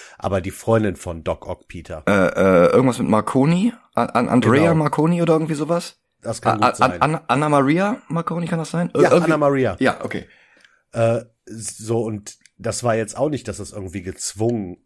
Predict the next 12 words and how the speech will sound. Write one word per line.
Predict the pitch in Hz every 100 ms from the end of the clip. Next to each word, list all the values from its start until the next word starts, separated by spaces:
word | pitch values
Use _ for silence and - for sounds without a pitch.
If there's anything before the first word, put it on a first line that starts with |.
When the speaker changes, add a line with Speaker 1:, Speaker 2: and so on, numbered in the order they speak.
| _ _
Speaker 1:
sich | 87 95
angefühlt | 95 92 85 95 90
hat, | 110
sondern | 101 101 98
es | - 95
war, | 98 107 - _ _ _
es | 120
hat | - -
natürlich | 123 - 110 104 -
da |
reingepasst. | 131 165 127 - 80 78 - - - _ -
Speaker 2:
Ja. | 135 156 156